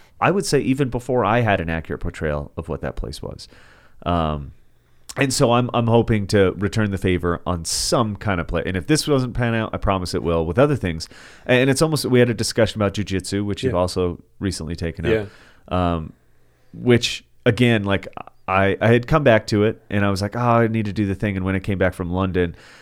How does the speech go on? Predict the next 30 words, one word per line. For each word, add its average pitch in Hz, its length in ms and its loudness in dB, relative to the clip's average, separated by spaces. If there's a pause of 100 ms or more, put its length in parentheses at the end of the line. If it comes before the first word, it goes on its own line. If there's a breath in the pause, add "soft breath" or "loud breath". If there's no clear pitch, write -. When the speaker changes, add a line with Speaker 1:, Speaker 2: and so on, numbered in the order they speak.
(180 loud breath)
Speaker 1:
there 90 100 -4
wasn't 101 220 -2
really 113 180 -2
anywhere 113 240 -2
to 117 60 -4
practice. - 540 -4
Speaker 2:
Yeah. - 80 2
Speaker 1:
And 85 80 0
then, 87 320 -2
you 90 120 -2
know, 85 340 -2 (160)
uh, 80 260 -2
my 92 120 0
friend 107 260 0
that 98 80 2
I 95 40 6
was 101 220 4
practicing 90 680 -4 (240)
moved 98 280 -2
to, 85 280 0 (200)
uh, 76 400 -4 (280)
L 104 200 4
A, 127 220 4
and 92 100 0
I - 20 -2
was 85 160 -4
really, 104 300 0
like, 80 220 -2
stranded. 98 640 -2 (180 loud breath)
Speaker 2:
Yeah. 107 120 -6